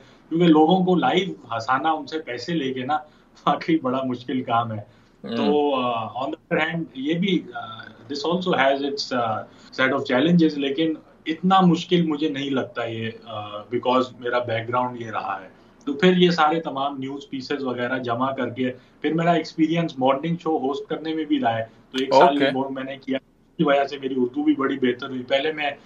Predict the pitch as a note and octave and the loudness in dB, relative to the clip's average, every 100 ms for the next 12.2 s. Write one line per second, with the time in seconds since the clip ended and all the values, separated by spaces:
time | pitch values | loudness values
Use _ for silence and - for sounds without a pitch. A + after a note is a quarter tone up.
0 | - - C3 C#3+ D#3 E3 D#3+ C3 A#2+ A#2+ | -20 -6 0 4 6 6 4 4 4 4
1 | A#2 - G#2+ - G#2 - - - - - | 0 0 -8 -6 -6 -6 -10 -18 -20 -6
2 | A2 A2+ A2+ A2 D3+ D3+ C3+ B2 D3 C3 | 4 8 8 6 4 0 0 2 2 4
3 | B2+ - _ _ _ C#3 C#3 C#3 C3+ C3 | 4 2 _ _ _ -6 0 2 2 -2
4 | A#2+ B2 B2+ B2 C3+ - B2 C3+ - B2+ | -4 -4 0 0 0 -4 -2 -2 -2 -6
5 | - B2 B2+ B2+ B2 C3 A#2+ A2 A2 A2+ | -4 -6 -6 -6 -6 -6 -6 0 0 2
6 | C3+ A#2+ B2 - - - - B2 B2 A#2+ | 0 0 -4 -10 -20 -20 -2 2 2 0
7 | A#2+ A#2 C3 D3+ D3+ D3 B2+ A#2 A#2+ - | -2 4 6 6 4 0 0 -2 -4 -4
8 | A#2 A#2+ C3 A#2 A2 A2+ A#2+ B2 A#2 A#2 | -4 -4 -6 -6 -2 0 0 -2 -2 -2
9 | C3+ B2 - A#2 B2+ C3 B2 A2+ A2+ A2+ | -6 -12 -4 0 2 0 -4 -4 -4 -4
10 | B2 A#2+ - - - - B2+ C3+ D3+ - | -6 -6 -18 -20 -20 -6 0 4 2 4
11 | G#2 - A2 B2 - - - - D3 D#3 | 0 0 0 0 -2 -12 -20 -2 4 6
12 | D#3 | 6